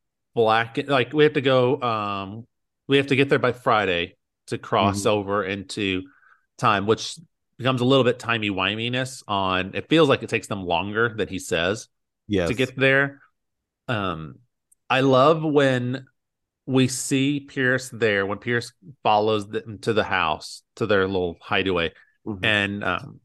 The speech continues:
Speaker 1: he gets hit upside the head with the bat. It made me <laughs> laugh so hard.
Speaker 3: <laughs>
Speaker 1: Um, but then we find out that we got Laura. And I love,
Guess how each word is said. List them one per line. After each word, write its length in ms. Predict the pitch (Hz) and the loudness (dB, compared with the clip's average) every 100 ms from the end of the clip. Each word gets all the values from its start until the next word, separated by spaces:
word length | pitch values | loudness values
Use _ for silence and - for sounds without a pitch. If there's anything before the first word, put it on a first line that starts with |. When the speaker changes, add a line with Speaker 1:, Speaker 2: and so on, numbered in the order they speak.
| _ - | _ -8
Speaker 1:
he 160 | 131 | -2
gets 200 | 127 131 | -2 -2
hit 120 | - 117 | -2 -2
upside 520 | - - 104 101 98 | -4 -4 -2 0 -4
the 60 | |
head 220 | 95 - 107 | -8 -8 -8
with 180 | 98 | -8
the 60 | - | -10
bat. 440 | - 90 78 - - | -8 -4 -4 -8 -10
It 120 | 101 | -6
made 220 | 110 117 | -2 -2
me 100 | 107 98 | -2 -8
<laughs> 60 | - | -10
laugh 200 | 80 - | -10 -10
so 180 | - - | -14 -14
hard. 280 | - 95 - _ _ _ _ | -12 -12 -14 _ _ _ _
Speaker 3:
<laughs> 480 | 123 - 139 131 120 _ _ _ - | -4 -2 -2 -4 -6 _ _ _ -2
Speaker 1:
Um, 500 | 104 95 87 80 90 - | 0 0 -6 -10 -14 -2
but 120 | 131 | 0
then 100 | 139 | 4
we 80 | 151 | 4
find 220 | 143 135 | 4 2
out 80 | 131 | 2
that 60 | 131 | 2
we 100 | 131 | 0
got 120 | 117 | 2
Laura. 360 | 123 113 92 - _ _ _ - | 4 4 0 -6 _ _ _ -4
And 140 | 123 | 0
I 80 | 127 | 2
love, 440 | 131 127 156 156 | 4 4 4 0